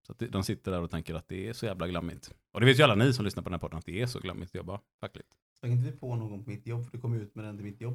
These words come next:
Speaker 2: också.
Speaker 1: Vi,
Speaker 2: För du skulle vara där
Speaker 1: det
Speaker 2: och
Speaker 1: var rätt
Speaker 2: föreläsa
Speaker 1: många.
Speaker 2: för
Speaker 1: Jag
Speaker 2: Seko.
Speaker 1: föreläste för Seko också.
Speaker 2: Ja. Sprang vi på också folk där, liksom, de bara,
Speaker 1: Mm, jag vet inte
Speaker 2: "Fan
Speaker 1: om jag
Speaker 2: är det du jobbar med egentligen?"
Speaker 1: jag vet inte om jag verkar dryg som har berättat för så många att jag åkt omkring i den här bilen, men det är mest av rädsla för att alla ska se när den här och tänka, "Vad gör han nu för fackets pengar?"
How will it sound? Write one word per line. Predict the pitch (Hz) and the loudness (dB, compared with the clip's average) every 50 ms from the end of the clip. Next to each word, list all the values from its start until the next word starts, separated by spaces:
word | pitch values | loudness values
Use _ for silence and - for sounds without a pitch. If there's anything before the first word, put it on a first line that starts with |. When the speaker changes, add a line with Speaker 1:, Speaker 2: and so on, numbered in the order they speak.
| - - | -8 -8
Speaker 2:
också. | - 90 | -6 -2
Speaker 1:
Vi, | 90 92 101 | -2 0 0
Speaker 2:
För | - | 2
du | 127 123 | 2 2
skulle | 123 120 123 120 | 4 4 4 2
vara | 117 113 | 2 4
där | 117 | 4
Speaker 1:
det | 123 123 | 4 6
Speaker 2:
och | 123 | 8
Speaker 1:
var | 131 | 8
rätt | 131 117 | 8 10
Speaker 2:
föreläsa | 120 131 117 104 | 10 10 10 10
Speaker 1:
många. | 98 110 | 8 8
Speaker 2:
för | 120 117 | 8 8
Speaker 1:
Jag | 113 117 | 8 6
Speaker 2:
Seko. | 117 | 4
Speaker 1:
föreläste | - 151 139 110 110 101 - - | 6 8 8 8 8 4 2 -2
för | 85 98 | -4 -4
Seko | - - 85 80 - - 170 | -2 -2 -2 -2 0 2 2
också. | 151 120 - - | 2 2 0 -6
Speaker 2:
Ja. | - - - - - - _ _ _ | -6 -8 -10 -16 -20 -20 _ _ _
Sprang | - 123 120 | -2 0 2
vi | 120 120 120 123 | 2 2 2 0
på | 120 | -4
också | 107 - - _ - | -10 -12 -14 _ -12
folk | - 107 110 104 - | -10 -10 -10 -10 -14
där, | - 50 50 50 | -16 -16 -16 -16
liksom, | - 107 - - 117 | -20 -16 -12 -10 -8
de | 110 110 | -8 -8
bara, | 107 - - - - - _ _ - 98 | -10 -14 -16 -18 -20 -20 _ _ -2 0
Speaker 1:
Mm, | 95 98 101 92 | 2 2 2 2
jag | 101 107 | 4 4
vet | 135 | 6
inte | 135 123 117 | 8 8 8
Speaker 2:
"Fan | - | 8
Speaker 1:
om | 127 | 8
jag | - - | 6 6
Speaker 2:
är | 131 | 4
det | 123 123 | 6 6
du | 123 | 6
jobbar | 120 - - 117 113 | 6 4 4 6 6
med | 123 - - | 6 6 6
egentligen?" | 202 - 320 - - 240 202 175 170 151 135 | 6 6 6 8 8 6 6 4 2 0 4
Speaker 1:
jag | 127 120 | 6 8
vet | 151 | 8
inte | 156 156 | 10 10
om | 151 147 | 8 8
jag | 147 135 | 8 10
verkar | 139 139 123 123 | 10 8 10 8
dryg | 120 120 139 156 160 123 110 - - - | 8 8 8 8 8 6 4 2 0 -2
som | - 113 101 | -2 0 0
har | 107 107 | 0 0
berättat | 92 101 104 95 - - - 107 - | 2 2 2 2 2 0 -2 -2 -2
för | - 113 | -2 -4
så | - - | 0 0
många | 110 98 92 90 | 2 2 2 0
att | 87 - | -2 -2
jag | 90 85 | -4 -4
åkt | 87 | -4
omkring | 90 92 117 127 123 | -2 4 6 8 8
i | 123 | 8
den | 107 104 | 8 6
här | 92 | 2
bilen, | 85 85 82 82 85 87 92 | -2 -4 -6 -6 -6 -4 -2
men | 95 95 | -2 0
det | 104 | 2
är | |
mest | 101 110 104 - - - | 2 2 2 2 0 -4
av | 101 104 | -2 0
rädsla | 98 90 82 - - 98 87 | 2 0 0 0 -4 -6 -6
för | 92 | -4
att | 90 90 | -4 -4
alla | 87 82 80 | -2 -2 -4
ska | - - | -4 -4
se | 80 - 104 101 90 | -4 -2 0 0 0
när | 82 82 | 0 -2
den | 80 82 | -4 -6
här | 80 78 | -6 -8
och | - | -8
tänka, | 85 80 80 - 50 - - 55 | -10 -10 -10 -10 -10 -10 -10 -10
"Vad | 57 52 | -12 -10
gör | 60 64 - | -10 -8 -8
han | 82 82 | -8 -6
nu | 82 82 | -8 -8
för | 78 - - 80 | -10 -10 -10 -10
fackets | 73 - 76 - - - - | -10 -10 -12 -12 -14 -18 -12
pengar?" | - - 82 76 73 78 76 73 | -8 -8 -8 -6 -8 -10 -10 -12